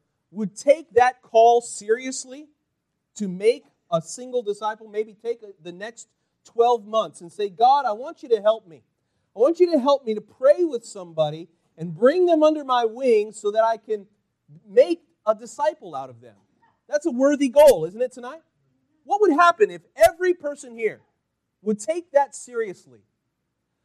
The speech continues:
Don't wait for somebody else to, to, uh, to call your phone. But you go and pursue somebody and say, "God, I want to be active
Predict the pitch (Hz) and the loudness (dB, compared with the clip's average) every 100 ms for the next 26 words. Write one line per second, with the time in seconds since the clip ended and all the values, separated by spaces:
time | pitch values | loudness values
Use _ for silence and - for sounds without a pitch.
0 | _ 480 359 349 349 339 277 285 269 240 | _ 2 2 0 -2 -6 -4 -2 2 4
1 | 202 208 220 - - 220 185 175 175 _ | 6 4 4 -2 -6 0 2 0 -6 _
2 | - 185 170 160 147 143 139 _ _ _ | -20 -6 0 2 2 0 -4 _ _ _
3 | _ _ _ _ 185 _ - 226 220 214 | _ _ _ _ -20 _ -2 -2 0 0
4 | 240 240 123 147 233 _ _ _ _ _ | 0 -2 -20 -20 -20 _ _ _ _ _
5 | _ - 185 277 370 359 359 311 - 277 | _ -20 0 2 6 4 4 0 -6 -8
6 | - 330 381 370 254 196 160 139 143 165 | -6 2 4 4 0 -4 -8 -16 -18 -8
7 | 233 226 190 311 330 - 247 330 381 381 | -6 -4 0 2 2 0 0 0 0 -4
8 | - 285 254 269 269 254 311 _ 165 160 | -2 -2 -2 -8 -8 -8 -8 _ -12 -12